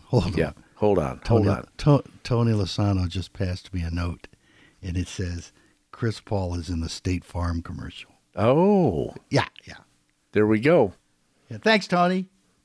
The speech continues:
Speaker 2: That's, thank you, Tony. That's one of my
Speaker 1: You didn't know I have a
Speaker 2: that's
Speaker 1: whole production crew here in my
Speaker 2: No,
Speaker 1: basement.
Speaker 2: I didn't.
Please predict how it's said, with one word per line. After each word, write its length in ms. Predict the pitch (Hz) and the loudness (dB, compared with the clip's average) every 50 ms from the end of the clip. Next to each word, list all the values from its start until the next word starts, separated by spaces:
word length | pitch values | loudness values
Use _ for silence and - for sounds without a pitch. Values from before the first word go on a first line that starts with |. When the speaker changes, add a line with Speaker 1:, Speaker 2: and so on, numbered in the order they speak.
| _ _ _ _ | _ _ _ _
Speaker 2:
That's, 340 | - 131 143 - - - - | 2 4 4 4 2 -2 -2
thank 340 | - - 175 185 185 170 160 | 0 2 4 4 4 4 4
you, 100 | 170 165 | 2 4
Tony. 500 | - - 165 160 160 170 175 175 175 175 - - - - - - - | 4 6 6 6 6 6 6 4 4 2 -2 -10 -20 -20 -20 -4 2
That's 260 | - 170 190 190 - - | 4 4 4 4 4 4
one 160 | 190 190 185 | 4 4 6
of 80 | 175 | 4
my 360 | 156 147 139 131 123 120 113 - - - - - - _ _ | 6 6 6 6 6 6 4 2 -4 -10 -20 -20 -20 _ _
Speaker 1:
You 140 | - 175 240 | 6 8 8
didn't 160 | 269 262 202 180 | 10 10 10 10
know 140 | 190 196 | 10 10
I 100 | 156 143 | 8 8
have 120 | 143 143 127 | 8 8 6
a 20 | |
Speaker 2:
that's 80 | 117 123 | 8 8
Speaker 1:
whole 140 | 151 151 143 | 8 8 8
production 580 | - - 151 143 160 170 160 - - 113 113 | 8 6 8 8 8 6 6 4 2 0 2
crew 220 | 101 - 123 113 107 | 2 2 4 4 4
here 240 | 98 113 113 101 101 | 4 4 4 4 4
in 100 | 98 90 | 4 4
my 60 | 131 | 4
Speaker 2:
No, 180 | 147 170 165 147 | 4 6 6 6
Speaker 1:
basement. 140 | 120 104 98 | 6 6 6
Speaker 2:
I 100 | 101 104 | 4 4
didn't. 420 | 98 98 135 139 120 92 82 73 | 4 4 4 4 4 2 0 -2